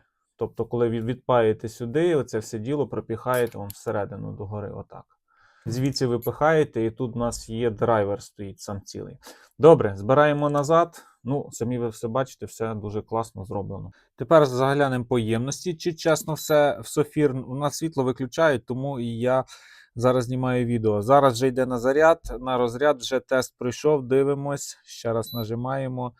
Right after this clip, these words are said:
Сімсот дев'яносто дві міліампери, там заявлено вісімсот, в принципі, шикарний результат, тому що я розряджав, бачите, розряджали струмом п'ятсот міліампер.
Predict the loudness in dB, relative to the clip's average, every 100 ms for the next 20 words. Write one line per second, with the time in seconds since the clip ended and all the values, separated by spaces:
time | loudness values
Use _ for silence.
0 | _ _ _ _ _ -8 -4 2 2 4
1 | 2 2 -2 -4 -2 -2 -2 -4 -2 -2
2 | 0 0 -2 -2 -2 -2 0 0 0 0
3 | 0 0 -2 -4 -6 -6 -6 -2 -2 -4
4 | -14 -4 -4 -4 -8 -10 -8 -2 -2 -2
5 | -4 -4 0 0 0 -4 -6 -2 0 0
6 | -2 0 2 0 0 -4 -4 -6 -4 -4
7 | -4 -2 -2 -4 -8 -8 -6 -10 -12 -10
8 | -6 -6 -4 -4 -4 -4 -4